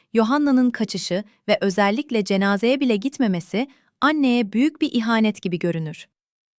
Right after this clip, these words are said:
Romanın yapısı ve dili. Annem öldü mü? Aslında olağan dışı bir olay örgüsüne değil, Johanna'nın hafızasında titreşen izleri takip ettiği içsel bir yolculuğa dayanıyor.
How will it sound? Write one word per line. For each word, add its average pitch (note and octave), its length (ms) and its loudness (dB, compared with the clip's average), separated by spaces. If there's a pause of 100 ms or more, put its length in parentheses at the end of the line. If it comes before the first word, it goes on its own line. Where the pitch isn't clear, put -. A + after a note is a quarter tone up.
(540)
Romanın A#3+ 360 4
yapısı A#3 460 -2
ve C4+ 160 0
dili. E3 280 -2 (580)
Annem A#3+ 340 4
öldü A#3+ 280 2
mü? A#3 260 0 (220)
Aslında A#3 500 2
olağan A3+ 420 2
dışı A#3+ 240 -4
bir B3 80 0
olay B3 300 2
örgüsüne G3+ 540 -2
değil, F#3 280 -6 (280)
Johanna'nın C#4 540 2
hafızasında A#3 680 0
titreşen B3 580 -2
izleri A3+ 300 0
takip G#3+ 400 -2
ettiği G#3+ 400 -2
içsel C#4+ 460 -4
bir C#4 80 0
yolculuğa G#3+ 560 2
dayanıyor. E3+ 560 -4